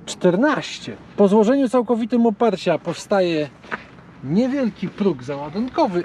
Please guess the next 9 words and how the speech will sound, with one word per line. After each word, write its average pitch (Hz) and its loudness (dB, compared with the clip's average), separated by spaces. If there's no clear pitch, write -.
a 226 0
za 294 0
kierowcą 254 -4
mierzącym 226 -2
sto - -4
osiemdziesiąt 208 -4
pięć 208 -2
centymetrów 190 -6
wzrostu 247 -4